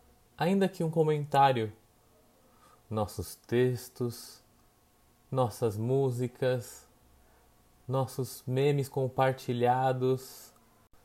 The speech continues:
porque éramos tão engraçados quando vivos. E o nosso amor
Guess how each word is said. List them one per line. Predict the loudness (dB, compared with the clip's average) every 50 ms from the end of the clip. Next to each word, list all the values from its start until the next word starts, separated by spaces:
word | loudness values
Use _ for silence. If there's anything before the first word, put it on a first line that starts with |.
| _ _ _ _ _ -6
porque | -6 -6 -4 0 2 4
éramos | 4 4 4 2 2 2 2 0 -2 -4 -6
tão | -8 2 2 4 4 4
engraçados | 2 4 6 6 6 6 2 -2 -2 2 2 4 4 4 2 0 0 -2 -2 -10 -8
quando | 4 4 4 6 6 2
vivos. | 2 2 2 2 4 4 4 2 2 0 0 -6 -18 -20 _ _ _ _ _ _ _ _ _ _ _ _ _ _ _ _ _ _ _ _ _ _ _ _ _ _ _ _ _ _ _ _ _ _ _ -6
E | -2 -2
o | 0 2
nosso | 2 2 2 2 2 2
amor | 2 2 4 4 6 6 6 4 2 0